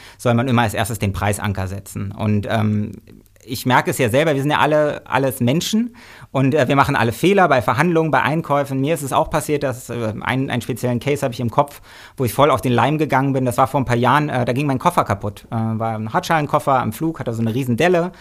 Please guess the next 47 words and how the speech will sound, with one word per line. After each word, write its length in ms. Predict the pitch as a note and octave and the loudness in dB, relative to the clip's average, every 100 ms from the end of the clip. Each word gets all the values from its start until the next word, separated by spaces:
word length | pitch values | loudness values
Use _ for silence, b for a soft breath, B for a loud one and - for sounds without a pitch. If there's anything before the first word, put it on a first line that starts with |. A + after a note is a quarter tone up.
| B B B | B B B
Ähm, 180 | - A#2 | 0 2
bin 100 | B2+ | 2
ich 160 | C#3 A#2 | 0 0
also 280 | A#2+ A2+ | 0 0
am 160 | A2+ A2+ | -2 0
nächsten 320 | A#2+ C#3 B2+ | -2 -2 -6
Tag, 320 | - A#2+ A#2 | -2 -4 -4
ich 180 | - G#2+ | -10 -10
glaube, 160 | - C3 | -2 0
es 60 | |
war 80 | A#2+ | 2
sogar 180 | A2 A2 | 0 0
ein 40 | |
Karstadt, 600 | G#2 D3+ F3 - D3 D3 - | -2 -4 -4 -2 -2 -2 -6
äh, 120 | C3 | -4
gegangen, 480 | B2 A#2+ C3 C3+ C#3 B B B B | -2 0 0 -2 -6 B B B B
ähm, 300 | A2+ A2+ A#2+ | 2 2 2
hab 140 | A#2+ | -2
den 260 | - A#2+ A2+ | 2 2 2
Verkäufer 460 | A2+ A2 C#3+ D#3 C#3 | 0 2 2 4 0
gefragt, 640 | A#2+ - A2+ B2 - - | -2 -2 0 0 -2 -12
ähm, 240 | B2 A2+ A2 | -4 -2 -2
ich 100 | G#2+ | -4
bra-, 140 | A2+ | -8
oder 140 | G#2+ | -6
gesagt, 340 | G2 G2+ A2+ - | -4 -4 -4 -8
„Ich 140 | F#2 | -10
brauche 180 | - A2+ | -2 2
einen 80 | A#2+ | 2
neuen 200 | G#2+ G#2 | 0 0
Koffer.“ 480 | G#3 G#3+ F3+ G#3 G#3+ B B B B | 0 4 2 2 -4 B B B B
Und 120 | A#2+ | 0
die 60 | |
erste 240 | C3 F#3 E3+ | 2 2 2
Frage, 340 | - D#3 E3 | 4 4 4
die 80 | D3 | 2
er 60 | C#3 | 2
mir 180 | C3+ | 2
gestellt 400 | A#2 A2+ D#3 G#3 | 0 -2 0 0
hat, 140 | D3+ D#3 | 0 -2
was 120 | G2 | -4
eigentlich 280 | - G#2+ G#2 | -6 -6 -6
nicht 120 | A2 | -6
optimal 440 | - A2 G2+ B2 | -6 -2 0 2
war, 260 | E3+ G#3 - | 2 2 0
war, 440 | A2+ A2+ C#3 C#3+ - | 0 2 2 0 -4
ähm, 640 | A#2+ A#2+ A#2+ A2+ A2+ A2 | -2 0 0 0 -2 -6